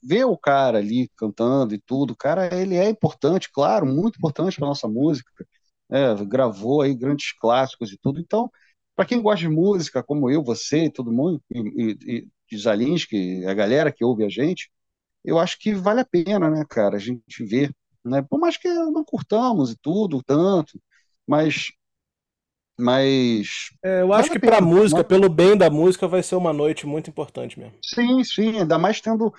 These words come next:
Speaker 1: vários outros artistas cantando junto e tudo, né? Então vai ser um, uma, um, algo marcante mesmo.
Speaker 2: É isso aí. Então,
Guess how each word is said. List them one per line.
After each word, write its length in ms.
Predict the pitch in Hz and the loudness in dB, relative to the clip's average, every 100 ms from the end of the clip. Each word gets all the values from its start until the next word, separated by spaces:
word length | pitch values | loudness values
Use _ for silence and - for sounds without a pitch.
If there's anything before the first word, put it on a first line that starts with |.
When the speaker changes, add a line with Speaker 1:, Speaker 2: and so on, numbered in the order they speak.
| - _ - | -14 _ -8
Speaker 1:
vários 380 | 117 175 196 165 | 0 0 0 -4
outros 200 | 160 151 | -4 -4
artistas 600 | 123 - 185 180 131 - | -4 -4 -4 -4 -8 -10
cantando 420 | 131 - 139 123 | -8 -4 -4 -2
junto 500 | 117 160 190 165 113 | -2 0 0 -2 -6
e 60 | - | -10
tudo, 460 | 151 185 156 123 120 | -6 -4 -4 -4 -4
né? 160 | 139 | -4
Então 220 | 135 160 | -4 -6
vai 100 | 170 | -6
ser 160 | 175 190 | -6 -8
um, 200 | 196 180 - _ _ _ | -10 -12 -16 _ _ _
uma, 320 | - 160 156 - | -4 0 0 0
um, 220 | 139 - | -2 0
algo 220 | 147 147 | -2 0
marcante 500 | 165 - 131 135 - | -4 -4 -4 -4 -4
mesmo. 300 | 98 95 95 - - - - _ _ _ _ _ _ _ _ _ _ _ _ - | -4 -4 -8 -20 -20 -20 -20 _ _ _ _ _ _ _ _ _ _ _ _ -10
Speaker 2:
É 120 | - | -8
isso 160 | 180 233 | 0 0
aí. 240 | 135 101 _ | 0 -4 _
Então, 600 | - 165 - 185 208 226 | -8 -6 2 4 6 4